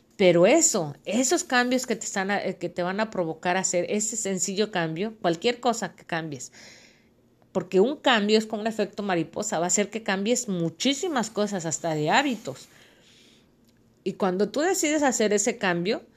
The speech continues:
es cuando te vas a sentir vivo, porque vas a se-, buscar los recursos y vas a saber, como decía mi hermano en una ocasión me dijo, vas a darte cuenta de lo que eres capaz de hacer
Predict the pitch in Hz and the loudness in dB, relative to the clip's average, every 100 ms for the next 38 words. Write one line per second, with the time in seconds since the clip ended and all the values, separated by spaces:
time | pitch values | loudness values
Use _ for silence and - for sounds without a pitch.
0 | _ - _ _ 202 - 233 202 - 175 | _ -20 _ _ -10 -4 -2 -2 0 0
1 | 196 226 175 170 185 180 170 202 196 180 | 0 -2 -4 -4 -4 -4 -4 -4 -4 -6
2 | - 170 175 175 208 202 - 170 170 - | -6 -8 -4 -2 -2 -4 -4 -4 -6 0
3 | 202 196 208 180 175 170 - 180 - 214 | 0 2 0 0 -2 -2 -2 -2 -2 -8
4 | 294 _ _ _ _ _ _ _ _ _ | -8 _ _ _ _ _ _ _ _ _
5 | _ _ _ _ _ _ _ _ _ _ | _ _ _ _ _ _ _ _ _ _
6 | 170 180 185 220 196 180 180 202 165 185 | -4 -2 0 0 2 2 0 -2 0 0
7 | 190 202 170 165 190 190 190 170 185 175 | 0 -2 0 -4 -4 -6 -6 -8 -8 -2
8 | 190 160 160 202 - - - 196 196 240 | 0 0 -4 -12 -14 -20 -8 -4 2 4
9 | 220 214 233 226 220 240 202 180 202 196 | 4 2 -4 -4 0 2 2 2 0 0
10 | 214 - 180 185 - 185 214 202 175 - | -2 -4 -6 -6 -2 -2 0 -2 -2 -2
11 | 220 247 - | -2 -2 -6